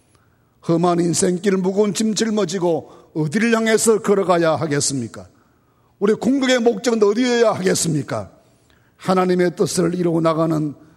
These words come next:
거룩한 일을 향하여 오늘의 바다를 건너가는 성도들이 되시기를 주님의 이름으로 축원합니다.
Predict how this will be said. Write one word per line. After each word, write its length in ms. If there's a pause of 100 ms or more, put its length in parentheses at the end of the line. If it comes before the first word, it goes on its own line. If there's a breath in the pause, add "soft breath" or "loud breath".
(160 loud breath)
거룩한 580
일을 220
향하여 500 (540 soft breath)
오늘의 380
바다를 380
건너가는 480
성도들이 540
되시기를 600 (360 loud breath)
주님의 400
이름으로 460
축원합니다. 760